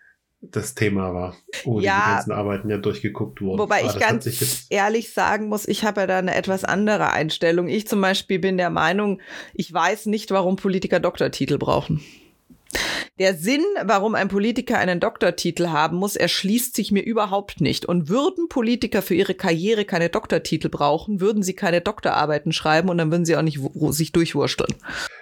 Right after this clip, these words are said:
Speaker 1: Genau, und ich würde ja fast behaupten, das ist so, das, es gehört zum guten Ton, so ungefähr.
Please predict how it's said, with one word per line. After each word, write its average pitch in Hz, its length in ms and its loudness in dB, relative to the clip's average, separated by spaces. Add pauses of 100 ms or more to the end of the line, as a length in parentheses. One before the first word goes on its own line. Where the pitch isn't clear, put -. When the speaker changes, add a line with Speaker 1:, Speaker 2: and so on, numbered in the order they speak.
(120)
Speaker 1:
Genau, 117 280 2
und 104 60 -2
ich 101 100 -4
würde 127 140 6
ja 135 120 4
fast - 240 0
behaupten, 131 460 -2
das 113 200 -4
ist 127 120 -6
so, 120 220 2
das, - 440 -8 (100)
es 127 160 -8
gehört 120 300 -2
zum 117 160 0
guten 110 320 -4
Ton, 104 340 0
so 85 180 -2
ungefähr. 92 680 -4